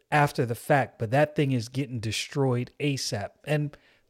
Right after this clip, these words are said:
so I wonder several things, and I think these things are possible. Maybe there is a capability we have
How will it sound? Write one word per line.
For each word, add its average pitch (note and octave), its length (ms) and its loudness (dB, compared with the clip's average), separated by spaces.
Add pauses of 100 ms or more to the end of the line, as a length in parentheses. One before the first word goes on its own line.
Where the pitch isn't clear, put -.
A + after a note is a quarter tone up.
so - 180 0
I - 20 8
wonder A3+ 480 6
several D3+ 400 2
things, G2 540 -6 (140)
and C#3 120 2
I C#3+ 60 6
think D3+ 340 0
these C3+ 300 -2
things C#3 280 -2
are B2 100 0
possible. G2+ 680 -4 (1400)
Maybe F#3+ 480 4
there D#3+ 360 4
is C3 640 0 (140)
a C#3 100 -2
capability D3 960 2
we B2+ 240 -2
have A2 640 0